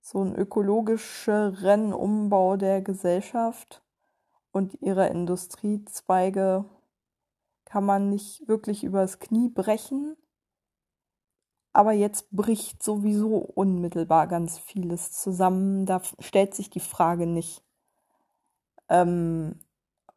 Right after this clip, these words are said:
also da werden einfach auch viele, viele Industriezweige, glaube ich, richtig leiden jetzt unter Absatzeinbrüchen.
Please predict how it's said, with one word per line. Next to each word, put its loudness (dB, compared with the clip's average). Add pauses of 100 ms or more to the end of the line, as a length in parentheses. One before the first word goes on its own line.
(380)
also 2
da 2
werden 2
einfach -4
auch -2
viele, 0 (2000)
viele 2
Industriezweige, -2
glaube -2
ich, -6
richtig -6
leiden -2
jetzt -8 (1040)
unter 0
Absatzeinbrüchen. -4